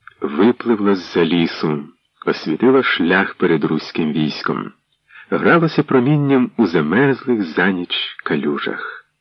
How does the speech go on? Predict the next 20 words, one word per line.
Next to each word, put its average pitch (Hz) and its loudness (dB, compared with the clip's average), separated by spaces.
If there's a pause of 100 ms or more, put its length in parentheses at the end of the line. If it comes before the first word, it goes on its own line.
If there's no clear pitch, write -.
(720)
А 80 0
потім 120 4
насунули 98 2
хмари, 104 2 (580)
низько 135 2
повзли 92 2
над 101 2
лісом, 82 0 (380)
ніби 76 0
хотіли 113 2
все 90 -2
закрити. 73 -4 (2000)
«І 82 4
сонце 107 2
не 104 6
хоче 98 0
на 85 0
поганого 90 2
Бруна 90 2
дивитися. 87 2